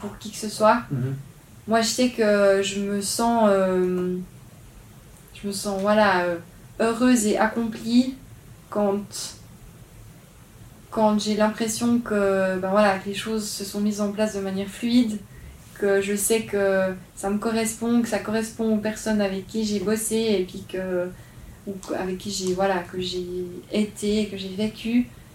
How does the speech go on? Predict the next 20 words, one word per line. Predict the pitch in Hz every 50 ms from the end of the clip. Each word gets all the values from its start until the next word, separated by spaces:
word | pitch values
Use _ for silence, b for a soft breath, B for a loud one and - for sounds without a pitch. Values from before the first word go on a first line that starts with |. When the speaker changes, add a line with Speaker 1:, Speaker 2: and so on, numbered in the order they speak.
| B B B - - -
Speaker 1:
et | 202 202
qu'on | 190 214 208 202 196 196 196 202
est | 208 208 202
tous, | - 247 247 247 - - 220
euh, | 208 196 190 190 190
un | 196 202
peu | 196 208 202
plus | - - 240 214
heureux | 220 220 220 226 233 226
le | 214 202
soir | 196 196 220 220 214
en | 214 208
se | 208 -
couchant | - 214 - - 214 214 208
que | 214 214
le | 202 196
matin | 196 196 196 196 208
en | 202 202
se | 202 -
réveillant. | 202 196 190 185 175 -